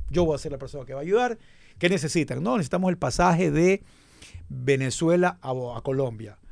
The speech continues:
Sí, era de Venezuela a Colombia. "Yo lo pongo". Yo súper orgulloso de mi ayuda. No quería que nadie se entere. "Yo lo pongo". Ahí va el pasaje para que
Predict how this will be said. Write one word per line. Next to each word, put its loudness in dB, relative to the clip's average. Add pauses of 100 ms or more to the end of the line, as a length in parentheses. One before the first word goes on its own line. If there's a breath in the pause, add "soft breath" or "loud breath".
(140)
Sí, 0
era 4
de 4
Venezuela -2
a -6
Colombia. -8 (200)
"Yo 12
lo 12
pongo". 2
Yo -14
súper -4
orgulloso -4
de -4
mi -10
ayuda. -2 (360 soft breath)
No -6
quería -2
que -4
nadie -4
se -6
entere. 0 (160)
"Yo -2
lo 2
pongo". -4 (440 soft breath)
Ahí -8
va -8
el -16
pasaje -12
para -18
que -20